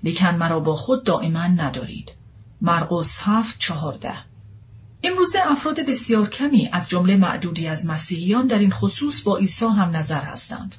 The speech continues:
فقر روز به روز بیشتر مشکلی فنی قلمداد می‌شود که می‌توان در آن مداخله کرد. خرد جمعی اکنون بر آن است که خط مشی‌های مبتنی بر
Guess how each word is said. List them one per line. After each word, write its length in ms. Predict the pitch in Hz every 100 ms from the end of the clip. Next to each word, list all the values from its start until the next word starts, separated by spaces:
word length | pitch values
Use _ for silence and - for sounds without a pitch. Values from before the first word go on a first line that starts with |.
| - - - - - -
فقر 480 | - 180 202 208 220 - - - -
روز 280 | 185 196 170
به 100 | 180
روز 260 | 220 226
بیشتر 580 | - 165 - - 208 220
مشکلی 440 | 180 165 - 208 165
فنی 340 | 180 165 180
قلمداد 520 | 233 208 185 180 170
می‌شود 480 | 175 - 170 160 156 - - - - -
که 120 | 233
می‌توان 440 | 269 - 302 302
در 160 | 269 190
آن 80 | 220
مداخله 500 | 202 147 139 160 220
کرد. 380 | - 113 - - - - - - - - - - - - - - - - -
خرد 360 | - 302 302 285
جمعی 420 | 285 277 - 370
اکنون 340 | 302 - 339
بر 160 | 294 262
آن 120 | 294
است 220 | 294 285
که 80 | 233
خط 280 | 214 208 214
مشی‌های 680 | 190 180 180 - 185 190 185
مبتنی 460 | 175 - 180 180
بر 240 | 180 175